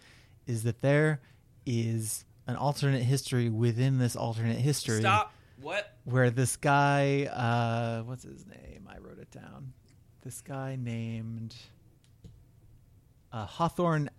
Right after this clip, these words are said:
Speaker 1: Abendsen.
Speaker 2: Hawthorne Abendsen?
Speaker 1: Abendsen
Speaker 2: Abendsen.
Speaker 1: has written this book called The Grasshopper Lies Heavy, which is a book which posits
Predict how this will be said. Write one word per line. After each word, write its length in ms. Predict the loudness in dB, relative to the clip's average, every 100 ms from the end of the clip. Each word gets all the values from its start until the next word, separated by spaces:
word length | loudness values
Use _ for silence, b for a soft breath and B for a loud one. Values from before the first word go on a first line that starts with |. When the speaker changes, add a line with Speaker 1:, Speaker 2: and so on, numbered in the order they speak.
| _ _ _ -4
Speaker 1:
Abendsen. 800 | -2 0 -2 -4 -4 -2 -2 -4 -10 _ _ -20
Speaker 2:
Hawthorne 500 | 0 2 4 4 4 2 4
Abendsen? 640 | 4 4 0 0 -2 -4 -16 -20 _ _ -12
Speaker 1:
Abendsen 680 | -8 -4 -4 -4 -6 -6 -6 -2
Speaker 2:
Abendsen. 180 | -2 0
Speaker 1:
has 220 | 0 0
written 280 | -2 -2 0
this 340 | 0 0 -2 -8
book 420 | -4 -2 -2 -8
called 320 | -4 -2 -2
The 80 | -4
Grasshopper 640 | -2 -2 0 -2 -2 -2
Lies 300 | 0 0 0
Heavy, 440 | -2 -2 0 -2 -4 _ _ b b b b b 0
which 340 | 2 2 0 0
is 560 | 0 2 2 2 0 -2
a 400 | 0 2 2 2
book 360 | 2 2 2 -4 -10
which 440 | -4 2 2 2 -4
posits 840 | -2 0 2 2 0 -2 -6 -8